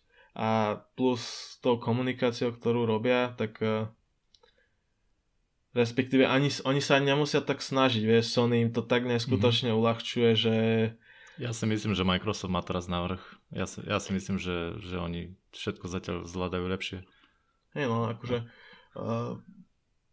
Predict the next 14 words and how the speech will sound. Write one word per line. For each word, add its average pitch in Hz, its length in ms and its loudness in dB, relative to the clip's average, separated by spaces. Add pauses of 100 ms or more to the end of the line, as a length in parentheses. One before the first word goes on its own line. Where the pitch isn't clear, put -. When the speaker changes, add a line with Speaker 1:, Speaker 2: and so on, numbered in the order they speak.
(340)
Speaker 1:
bude 143 160 6
zaujímavé 127 480 4
sledovať, 120 480 4
ako 113 160 0
sa 113 160 -2
to 113 160 2
od 113 160 2
júna, 113 560 0
od 113 160 -4
júna, 110 400 -2
teda 110 280 -4 (200)
od 117 160 -4
predstavenia 113 640 0
PlayStationu, 113 1040 0